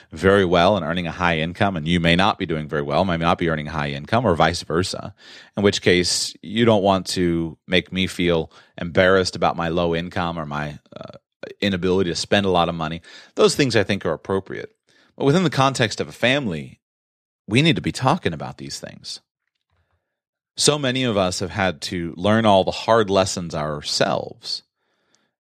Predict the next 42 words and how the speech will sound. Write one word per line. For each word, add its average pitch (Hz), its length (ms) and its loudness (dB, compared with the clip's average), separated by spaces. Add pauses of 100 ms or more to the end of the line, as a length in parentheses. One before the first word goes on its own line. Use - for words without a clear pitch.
(140)
And 107 220 2
many 190 200 2
of 160 80 2
those 117 180 4
lessons 107 380 2
may 107 120 0
have 127 200 -4
been 101 380 -2 (600)
delivered 98 400 4
a 92 40 2
little 101 180 4
bit 113 120 -2
more 98 200 0
effectively 82 600 -4
if 80 120 -8
we 90 80 0
had 85 80 0
spent - 260 0
more 92 180 0
time 90 340 2
with 80 120 -4
our 78 120 0
parents 98 540 0 (360)
teaching 113 420 0
us 69 200 -2
from 82 180 -6
an 80 80 -2
early 82 280 2
age. - 460 -4 (460)
So 92 360 2
I'm 110 320 0
very 101 300 4
much 95 300 0
in 87 80 -10
favor 87 500 0
of 78 380 -6
a 80 60 -2
lot 85 360 4
of 85 140 -6
communication 78 640 -6
about 71 300 -10
money. 76 420 -8